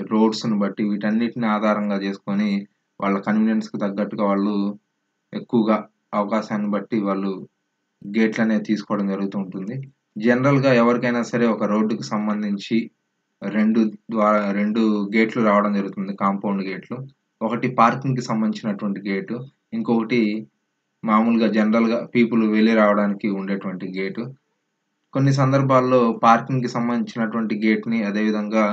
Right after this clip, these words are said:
మనుషులు వెళ్ళి రావడానికి ఉపయోగించేటువంటి గేట్‌ని ఒకే గేట్లో ఇవ్వడానికి కూడా ప్రయత్నిస్తూ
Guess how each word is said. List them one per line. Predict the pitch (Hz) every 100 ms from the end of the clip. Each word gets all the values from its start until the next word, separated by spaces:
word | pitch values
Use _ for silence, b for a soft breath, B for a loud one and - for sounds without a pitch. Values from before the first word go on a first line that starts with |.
| 107 _ _ -
మనుషులు | 110 110 110 123
వెళ్ళి | 113 110
రావడానికి | 107 104 104 101 107 101 _ 107
ఉపయోగించేటువంటి | 104 107 104 98 107 104 101 98
గేట్‌ని | 104 101 113 101 98 - _ _ _ _ _ _ -
ఒకే | - - 123
గేట్లో | 117 110 113 110 - -
ఇవ్వడానికి | 104 101 107 104 104
కూడా | 107
ప్రయత్నిస్తూ | 107 101 98 110 101 -